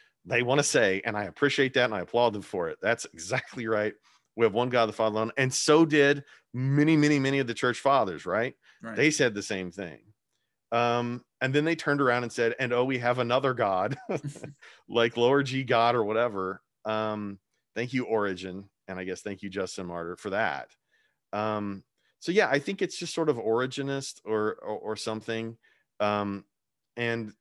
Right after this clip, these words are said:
Speaker 1: and I think it's helpful as a wedge. Like, I, I wish Bo Branson and the people that think that way all the luck in the world, um, because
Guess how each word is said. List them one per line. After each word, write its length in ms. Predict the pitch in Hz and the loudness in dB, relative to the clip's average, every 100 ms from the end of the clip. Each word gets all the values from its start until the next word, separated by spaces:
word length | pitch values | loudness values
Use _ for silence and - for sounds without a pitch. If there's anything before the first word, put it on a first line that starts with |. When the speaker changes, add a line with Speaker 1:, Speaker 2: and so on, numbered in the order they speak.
| _ 131 | _ -6
Speaker 1:
and 140 | 131 | -2
I 100 | 135 | -2
think 400 | 131 185 196 - _ _ _ _ _ _ | -2 -4 -4 -6 _ _ _ _ _ _
it's 160 | - - | 0 2
helpful 500 | 160 180 160 143 135 | 0 0 -2 0 0
as 100 | 113 | 0
a 60 | |
wedge. 440 | 92 98 87 78 - | -2 -2 -4 -6 -4
Like, 200 | 120 - _ _ _ - - | -4 -4 _ _ _ -20 -10
I, 220 | 123 131 - | -2 -2 -2
I 120 | 117 113 | -2 0
wish 300 | 143 151 120 | 0 0 -2
Bo 200 | 127 127 | -4 -2
Branson 640 | 113 120 120 - 117 117 | -2 -4 -4 -4 -4 -4
and 440 | 101 98 98 98 - - _ | -4 -4 -4 -6 -12 -20 _
the 80 | - | -6
people 240 | 131 117 | -2 -2
that 80 | 98 | -2
think 160 | 117 107 | -4 -2
that 120 | 98 | -2
way 140 | 104 101 110 | -2 -2 0
all 320 | 117 139 147 | 2 4 2
the 100 | 117 | 2
luck 280 | 107 110 104 | 0 0 -2
in 60 | |
the 60 | 92 | -4
world, 500 | 95 107 82 76 76 _ - _ _ 110 | -2 -2 -2 -10 -16 _ -20 _ _ 0
um, 440 | 95 95 90 98 _ _ _ _ | 2 2 -2 -12 _ _ _ _
because 460 | 117 117 120 113 | -6 2 4 4